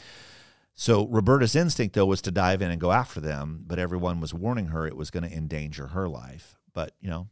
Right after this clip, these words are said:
she's their mom. She can't stand there and watch her family drown. So she ran out and she dove into the water. Well, predictably, she too quickly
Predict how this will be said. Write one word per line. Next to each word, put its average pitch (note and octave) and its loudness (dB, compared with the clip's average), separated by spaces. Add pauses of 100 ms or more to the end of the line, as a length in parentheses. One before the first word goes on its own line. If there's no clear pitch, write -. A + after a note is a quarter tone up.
(140)
she's F2+ -8
their D#2 -4
mom. G2+ -4
She - -14
can't F#2+ -6
stand E2+ -4
there D#2+ -4
and D2+ -4
watch D2 -4
her D2+ -10
family D2+ -6
drown. D2 -6
So D#2 -4
she F#2+ -4
ran F2 0
out F#2 -2
and D#2+ -10
she F2 -6
dove E2+ 2
into D#2+ -2
the D2+ -4
water. D2+ 0 (680)
Well, D#2 -2
predictably, E2 -2 (300)
she E2 -6
too F2 -4
quickly E2+ -6